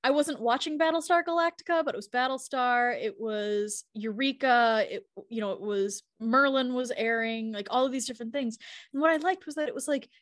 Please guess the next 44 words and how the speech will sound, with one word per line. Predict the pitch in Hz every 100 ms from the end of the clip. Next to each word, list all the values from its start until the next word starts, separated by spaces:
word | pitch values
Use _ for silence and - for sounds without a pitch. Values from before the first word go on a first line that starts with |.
| _
you | 277
know, | 262
twenty-one | - 269 359 339 302
or | 294
twenty-four | 240 - 285 302 311
episodes | 233 277 269 262 233
a |
season, | - 285 247 220 202 214 _ _ _ _ _ _ _
forty-two | - - 330 370 359 359 339 339
minutes | 320 269 -
long. | 240 339 233 139 160 226 _ _ _ _ _
And | 302 302 294 285 - _ _ _ _ -
yeah, | 262 330
when | 339 330
you | 285
go | 277
back | 330 330
and | 277
you |
watch | 190 170 240 -
it, | 381 381 _ _ _
things | 285 285 -
can | 330 285
look | 269 -
pretty | - 262
primitive, | 226 - 185 214 269 320 339 _ _ _ _ -
but | 208 285 277 - _ _
that | 277 294
was | 339
because | 349 302 294
they | 294
were | 262
taking | - 254 311
this | 294 -
budget | - 233 233
and | -
they | 220
were | 220
spreading | - - 240 269
it | - -
out | 226 214 - -
over | 233 233 240
all | 202 214 208
of, | 196